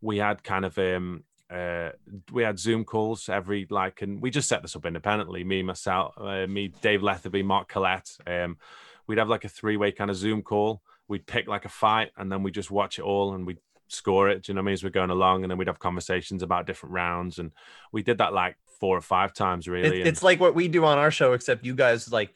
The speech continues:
Speaker 2: are actually, you know, this is what you do instead of us amateurs at home. <laughs>
Speaker 1: It's not, it's not dissimilar. Like, it's just, it's just one of those things where you get yourself back in the,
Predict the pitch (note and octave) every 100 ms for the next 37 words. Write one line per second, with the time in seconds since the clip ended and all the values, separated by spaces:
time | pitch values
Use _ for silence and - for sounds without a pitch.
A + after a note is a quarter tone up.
0 | - A2 A2 A#2 - A2 G#2 G2+ - B2
1 | G2+ G2 G2+ A#2 A#2 A2 G2+ F#2 A#2 G#2
2 | F#2+ F#2 - G2+ G2 G2 - F#2+ F#2+ G#2+
3 | G#2 A2 A#2 - - - - B4+ F4+ -
4 | - G3 C4+ A#3+ G#3+ - - D#3+ F3+ G3
5 | C3 D3 - F#3+ - D3 - D#3 A2+ A#2
6 | C3+ C3 - C#3+ B2+ C3 - D3+ D3+ D3+
7 | C3+ A#2+ C#3 C3+ B2 A#2 A2+ G#2 A2+ B2+
8 | - G#2 - A2 A2 A#2+ A2 G2+